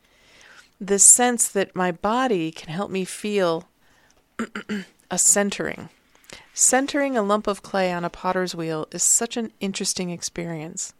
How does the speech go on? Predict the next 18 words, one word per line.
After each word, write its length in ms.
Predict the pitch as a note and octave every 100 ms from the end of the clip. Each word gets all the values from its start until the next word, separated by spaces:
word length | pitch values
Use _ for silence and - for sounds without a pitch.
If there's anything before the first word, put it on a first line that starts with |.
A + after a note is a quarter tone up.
| _ _ - - - - _ _ -
to 560 | - G#3 G3 F#3+ F#3 - _
finding 580 | - - G#3+ G#3 G3+ F#3+ -
a 60 | F3+
core 420 | - - G#3+ G#3
sense 320 | - F#3+ F#3
of 100 | F3+
center 560 | - F3+ F3 F3+ E3+ - _ _ _ _
that 120 | F3+
I 100 | E3+
can, 380 | E3 - E3 E3 - _ _ _ _ _ _ _ _ -
you 140 | F3+
know, 140 | D#3 - _ -
f-, 500 | - - - - - _ -
feel 360 | - A#3 A3+
my 380 | G3+ F#3 E3+ - -
capacity 800 | - - - G3 G3 - F3+ E3
to, 440 | - F#3+ E3 D#3+ - _ _ _ _ _
to 120 | -